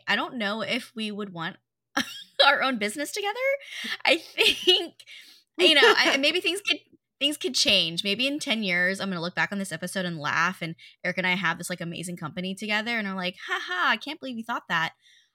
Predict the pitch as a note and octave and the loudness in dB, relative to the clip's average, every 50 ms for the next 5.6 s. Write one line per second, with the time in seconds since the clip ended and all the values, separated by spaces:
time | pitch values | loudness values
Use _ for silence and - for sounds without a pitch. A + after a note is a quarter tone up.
0 | _ _ - A3+ A#3 A#3 A3 G#3+ G3+ F3+ F#3 G3 G3 - _ - - - - C#4 | _ _ 4 6 8 8 6 4 0 -2 -6 -6 -8 -10 _ -20 -8 -2 -2 0
1 | C4+ C4+ E4 E4+ C4 - C4 B3 - C4+ C4 B3 C#4 E4 E4+ - - - - A3+ | 2 4 4 4 6 4 2 2 2 0 0 0 0 -2 -2 -4 -6 -4 0 2
2 | A#3+ C4+ C4+ B3+ A#3 G#3+ G3+ - - A3+ A3 G#3 G3+ G3+ G3+ G3 G3 F#3+ G3 G#3 | 4 6 6 6 4 2 -2 -6 -6 -4 -2 -2 0 0 0 -2 -2 -4 -4 -6
3 | G3+ _ _ _ _ _ _ _ _ _ _ _ _ _ _ _ _ _ _ _ | -10 _ _ _ _ _ _ _ _ _ _ _ _ _ _ _ _ _ _ _
4 | _ _ _ _ _ _ _ _ _ _ _ _ _ - - F#3+ D#3+ E3+ D#3+ A3 | _ _ _ _ _ _ _ _ _ _ _ _ _ -10 -10 -8 -6 -4 -4 -4
5 | E4+ E4 A#3 - - - - - - - - - | -4 -4 -6 -6 -4 -4 -4 -4 -6 -8 -10 -14